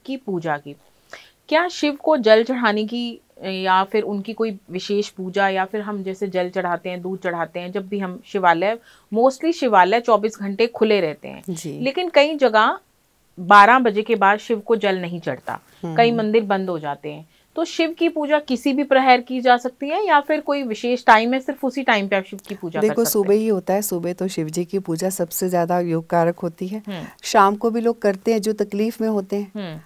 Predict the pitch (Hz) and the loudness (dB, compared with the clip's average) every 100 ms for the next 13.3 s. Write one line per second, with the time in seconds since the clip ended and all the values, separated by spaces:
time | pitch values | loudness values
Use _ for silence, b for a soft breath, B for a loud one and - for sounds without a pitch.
0 | _ 220 240 202 185 190 196 202 214 208 | _ -4 0 0 0 0 0 2 2 0
1 | 208 269 - 190 170 180 175 165 - 175 | 0 0 0 0 0 0 2 2 2 0
2 | 160 147 143 135 170 175 220 170 247 247 | 0 -2 -2 -4 -8 -8 -6 -4 -2 0
3 | 247 247 240 190 180 185 196 196 208 208 | 0 2 0 -2 -4 -2 -2 -2 -4 -4
4 | 208 165 156 160 143 143 151 160 B B | -2 0 0 0 -4 -6 -8 -10 B B
5 | - 208 214 - 240 233 240 175 175 - | -6 -4 -4 0 0 2 2 4 0 0
6 | 196 185 151 143 147 143 135 127 143 B | -2 -2 -2 -2 -4 -4 -4 -6 -8 B
7 | B B - 269 233 226 214 226 190 170 | B B -6 -2 0 -2 0 -2 -2 -4
8 | 202 214 190 175 190 190 208 220 214 214 | -4 -2 0 2 2 0 2 2 0 -2
9 | 175 165 170 196 165 - 165 233 294 - | 0 0 2 2 2 -2 -4 -4 -8 -12
10 | - 185 - 247 175 - 226 233 175 147 | -8 -4 -4 -2 -2 0 0 2 0 -2
11 | 151 208 277 B B - 240 - 277 - | -2 -2 -2 B B -2 -2 0 0 4
12 | 190 180 - 208 196 175 151 - 160 156 | 4 2 0 -2 0 -2 -2 -2 0 0
13 | 147 - 156 | -4 -6 -10